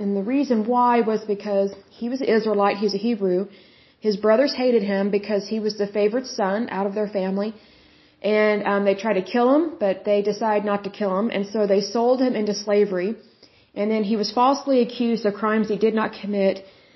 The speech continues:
But God was with him the entire time, and God got him out of jail and got him to be second in command in Egypt. So the, the current Pharaoh at that time loved Joseph, very much loved him, appreciated him, because Joseph could interpret dreams.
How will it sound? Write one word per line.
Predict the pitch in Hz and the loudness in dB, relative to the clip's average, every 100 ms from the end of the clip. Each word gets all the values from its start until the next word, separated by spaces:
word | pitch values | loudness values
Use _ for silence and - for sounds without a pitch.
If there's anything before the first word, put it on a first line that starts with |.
| _ _ _ _ - | _ _ _ _ -6
But | 196 | 0
God | 233 269 | 4 4
was | 294 262 | 4 2
with | 247 254 | 2 0
him | 254 226 | 2 0
the | 214 | 0
entire | 208 214 208 | -2 -2 0
time, | 202 226 226 202 | -2 -2 -2 -2
and | 202 214 | 0 0
God | 220 214 | 0 2
got | 226 247 | 4 2
him | 247 240 | 2 -2
out | 220 233 | -2 -2
of | |
jail | 208 190 180 190 190 - - | -2 -2 0 -2 -6 -16 -10
and | 208 208 208 | -4 -2 2
got | 220 226 | 2 2
him | 240 | 0
to | 220 | 0
be | 202 | -2
second | 196 - 247 247 240 | -4 0 -2 0 -2
in | 226 | -2
command | 208 202 170 202 | -4 -2 -2 -2
in | 196 | 0
Egypt. | 262 196 160 76 - - - - - | 0 -2 -6 -10 -14 -20 -20 -20 -20
So | - 233 220 214 202 202 - 202 | -6 2 4 4 2 -2 -14 -10
the, | 214 214 208 202 - | -6 -4 -2 -4 -2
the | 196 | -4
current | 202 311 311 240 - | -2 -2 0 -2 4
Pharaoh | 294 269 226 | 4 6 4
at | 214 | 2
that | 277 285 277 | 0 0 -2
time | 226 226 214 214 | -6 -4 -4 -4
loved | 208 226 240 208 | -4 0 0 0
Joseph, | 175 185 180 190 151 - | -4 -2 -2 -4 -10 -6
very | 202 226 277 | -2 4 4
much | 269 262 | 4 -2
loved | 226 226 226 | -2 -2 -2
him, | 233 214 | -6 -4
appreciated | 190 233 226 240 226 | -4 -4 -4 -2 -2
him, | 220 220 | 0 -2
because | 208 214 185 | -2 -4 -4
Joseph | 220 233 247 254 - | -2 0 0 -2 -4
could | 226 | -4
interpret | 214 214 196 190 190 | -4 -4 -6 -4 -6
dreams. | - 311 180 190 | -4 -2 -2 -4